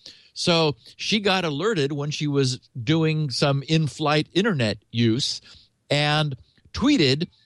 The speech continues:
that this Gogo company was essentially doing what we've talked about many times, that is trying to perform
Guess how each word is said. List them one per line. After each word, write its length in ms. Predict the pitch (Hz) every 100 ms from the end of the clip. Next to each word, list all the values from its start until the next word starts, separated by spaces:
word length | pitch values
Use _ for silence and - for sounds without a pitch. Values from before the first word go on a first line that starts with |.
| -
that 420 | 123 160 160 - - _ _ -
this 240 | 151 165
Gogo 920 | 110 98 151 233 156 143 139 135 131 -
company 640 | - 135 123 117 104 147 - _ _ _ _ _
was 640 | - 131 160 160 156 139 - _ -
essentially 580 | - 180 269 - 202 180
doing 320 | 165 180 165
what 140 | 151
we've 180 | 156 165
talked 300 | 175 170 175
about 260 | 151 143 131
many 300 | 147 147 143
times, 480 | 196 220 120 92
that 160 | 135 143
is 240 | 143 131 - - _
trying 360 | - 160 160 214
to 100 | 208
perform 720 | 208 196 208 165 135 143